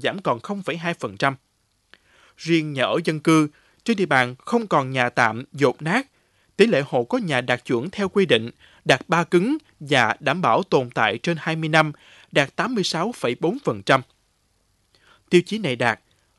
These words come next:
phải kể đến sự tham gia vào cuộc của mặt trận, các tổ chức đoàn thể đã tích cực vận động xã hội hóa, xây dựng nhà đại đoàn kết, nhà tình thương, mái ấm tình thương, nhà tình đồng đội, vân vân.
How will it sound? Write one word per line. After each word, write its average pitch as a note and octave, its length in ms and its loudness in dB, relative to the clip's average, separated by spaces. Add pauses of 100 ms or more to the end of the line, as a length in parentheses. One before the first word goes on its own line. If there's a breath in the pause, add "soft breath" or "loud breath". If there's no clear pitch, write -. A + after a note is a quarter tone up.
phải F#3+ 120 4
kể D3+ 180 4
đến F#3 220 0
sự C#3 240 2
tham G#3+ 200 -4
gia F#3+ 200 0 (100)
vào B2+ 140 4
cuộc B2 320 0 (120)
của C#3 220 0
mặt C#3 220 -2
trận, A2+ 220 -2 (320 soft breath)
các - 140 -4
tổ C#3 120 2
chức C4+ 220 -4
đoàn B2 200 0
thể C3+ 340 0 (320 loud breath)
đã D#3+ 100 4
tích - 300 -4
cực D#3 160 2 (100)
vận D#3 160 4
động C3 200 0
xã F3+ 140 -2
hội D3+ 240 -2
hóa, G3 240 -2 (180)
xây A#3+ 200 2
dựng C3 280 -4
nhà C#3+ 120 0
đại A#2 140 0
đoàn B2 220 -2
kết, C#4 220 0 (160)
nhà C#3 160 -2
tình A#2 200 -6
thương, F#3 280 2 (320 soft breath)
mái E3 140 0
ấm F#3 200 0
tình A#2 220 -2
thương, F3+ 280 4 (260 soft breath)
nhà E3 120 2
tình D3+ 260 -2
đồng B2+ 180 0
đội, A2 300 2 (180)
vân C3+ 160 -2
vân. C3 160 -2